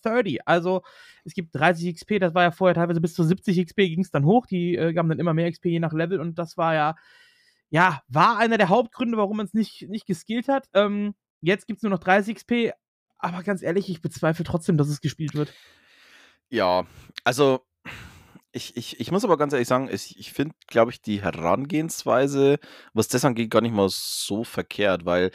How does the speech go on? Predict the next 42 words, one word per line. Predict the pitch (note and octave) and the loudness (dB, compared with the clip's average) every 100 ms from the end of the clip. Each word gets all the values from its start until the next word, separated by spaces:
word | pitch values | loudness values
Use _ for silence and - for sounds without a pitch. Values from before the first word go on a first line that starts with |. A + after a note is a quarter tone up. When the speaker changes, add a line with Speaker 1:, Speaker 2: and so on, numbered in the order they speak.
| - - - | -8 -20 -4
Speaker 2:
ich | |
mein, | G2+ G2 | -2 0
wir | G2+ | 0
hatten | - | 0
ja | G#2+ | 0
auch | G#2 | 0
mal | G#2 G2 | 0 -2
so | G2+ | -2
den, | F#2+ F2+ F2+ F2+ F2+ G2 | -4 -4 -4 -6 -10 -6
ne, | F#2 F#2+ | -2 0
den | F#2+ F#2 F2+ F2+ | 0 -2 -4 -6
berühmt-berüchtigten, | - G#2+ G#2 G2+ - F#2 - F#2 F#2 | -4 -4 0 0 0 -4 -4 -2 0
äh, | D#2 E2+ - | 2 2 2
Criplord-Patch, | C3 - F2+ - G2+ - - | 0 2 2 2 0 -2 -2
so, | G2 F#2 | 0 4
„Hey, | F2+ G2 F#2 | 6 4 4
wir | |
haben | F2+ F#2+ | 0 0
einen | F2 F#2 | -2 2
Hero, | A2+ G#2+ | 4 4
der | F#2+ | 4
nicht | F#2+ | 0
gespielt | - - B2+ B2 | -4 -4 -4 2
wird, | G2+ - | 4 4
lass | F#2+ - | 0 -2
uns | - | -2
den | F2+ | 0
einfach | F2+ F#2 | 0 0
mal, | F#2 F2+ F2+ - - - _ | 4 4 4 0 -20 -20 _
äh, | F#2 F2 | 2 4
pushen, | - C#3 - A2 | 2 0 0 0
dann | G2+ F#2+ | 2 0
spielt | - G2+ | -2 -6
ihn | F#2 | 0
jeder | A2 A2+ G#2 | 4 6 6
und | G2 | 4
es | F#2 | -2
ist | G2+ - | -6 -4
irgendwie | G2 G2 | -4 -2
ein | F#2+ | -4
bisschen | F#2+ F2 | -4 -2
broken.“ | F#2 F#2 - G#2 | 0 0 0 -10